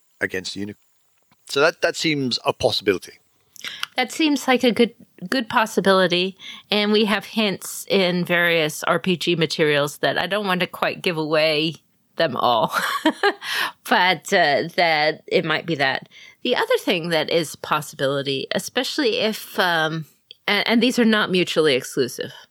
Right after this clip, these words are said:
Speaker 2: These are not at all mutually exclusive. But if the Kola are to remain a R P G only villain,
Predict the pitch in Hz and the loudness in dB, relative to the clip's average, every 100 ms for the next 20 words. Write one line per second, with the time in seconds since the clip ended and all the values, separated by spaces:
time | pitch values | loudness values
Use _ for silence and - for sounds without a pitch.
0 | _ _ 175 165 170 175 180 165 160 151 | _ _ -12 -6 -2 0 -2 -2 0 0
1 | 156 143 - 143 139 - 147 - 127 - | 2 0 0 0 0 -2 -2 -4 -10 -8
2 | - - 214 - 254 - - 240 208 - | -8 -4 -2 0 -2 -2 -4 -4 -4 -2
3 | 311 320 339 262 - - 208 208 214 - | 0 2 2 0 0 0 2 2 -4 -4
4 | 214 190 190 185 185 185 185 170 175 175 | 0 0 -2 -4 -4 -6 -6 -2 -2 2
5 | 185 175 180 180 175 160 - 160 151 156 | 2 0 -2 -2 -4 -6 -4 0 0 0
6 | 151 151 147 143 151 _ _ _ _ _ | 0 0 -2 -4 -10 _ _ _ _ _
7 | _ _ - _ - 208 226 - 220 185 | _ _ -20 _ -2 0 -2 -2 -2 -2
8 | - 185 - 170 160 165 151 135 135 53 | -4 0 2 2 2 0 -2 0 0 0
9 | - 151 | -6 -10